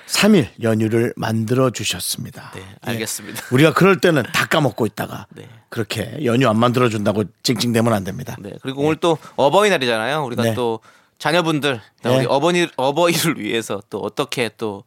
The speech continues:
Speaker 2: 마음을 표현할지
Speaker 1: 그렇습니다.
Speaker 2: 좀 많이
Speaker 1: 예,
Speaker 2: 생각해
Speaker 1: 지금
Speaker 2: 보시고요.
Speaker 1: 부처님 오신 날이 문제가 아니고
Speaker 2: 예.
Speaker 1: 어버이날에 효도를 어떻게 잘할까 그걸 생각하셔야죠.
Speaker 2: 맞아요. 예.
Speaker 1: 저처럼 저 돌아가신 다음에 후회하지 마세요.
Speaker 2: 네.
Speaker 1: 저는 솔직히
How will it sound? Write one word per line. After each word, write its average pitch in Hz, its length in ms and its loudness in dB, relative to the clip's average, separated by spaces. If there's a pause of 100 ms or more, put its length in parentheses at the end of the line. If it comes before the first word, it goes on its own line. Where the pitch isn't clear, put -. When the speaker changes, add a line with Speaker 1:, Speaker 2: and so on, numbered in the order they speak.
(240)
Speaker 2:
마음을 120 220 0
표현할지 127 380 2
Speaker 1:
그렇습니다. 107 240 0
Speaker 2:
좀 104 160 2
많이 117 120 4
Speaker 1:
예, 113 40 2
Speaker 2:
생각해 110 180 0
Speaker 1:
지금 160 120 -2
Speaker 2:
보시고요. 131 80 -2
Speaker 1:
부처님 165 340 2
오신 160 220 2
날이 151 180 2
문제가 139 340 0
아니고 123 440 2
Speaker 2:
예. 117 360 0 (160)
Speaker 1:
어버이날에 131 840 2
효도를 156 300 -2
어떻게 139 300 -2
잘할까 107 640 -4
그걸 151 240 -2
생각하셔야죠. 123 760 -4
Speaker 2:
맞아요. 131 440 -2 (220)
예. 123 60 -10
Speaker 1:
저처럼 127 520 2
저 131 160 0
돌아가신 131 760 0
다음에 127 240 2
후회하지 131 340 0
마세요. 107 640 -8
Speaker 2:
네. 104 320 -10
Speaker 1:
저는 127 200 2
솔직히 135 600 0